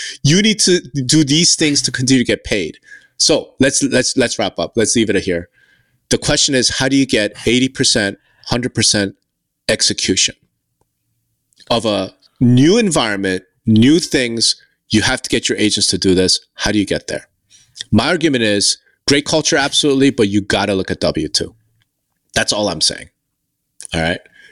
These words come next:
You're saying, "Fuck W two, doesn't matter." Let's hear from our audience. How are you,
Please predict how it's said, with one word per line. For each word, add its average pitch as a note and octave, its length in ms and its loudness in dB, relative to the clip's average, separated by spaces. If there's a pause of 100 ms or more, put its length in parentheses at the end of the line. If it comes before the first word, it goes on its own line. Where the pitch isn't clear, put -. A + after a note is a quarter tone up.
You're D3 220 4
saying, A#2 320 0 (180)
"Fuck - 160 -4
W G#2 260 0
two, F2 380 0
doesn't A2 280 0
matter." E2+ 400 -2 (520)
Let's C3 220 0
hear D3 160 0
from C3 180 -4
our A2+ 140 0
audience. F#2 540 -2 (260)
How C3+ 280 0
are D3+ 100 4
you, D3+ 140 4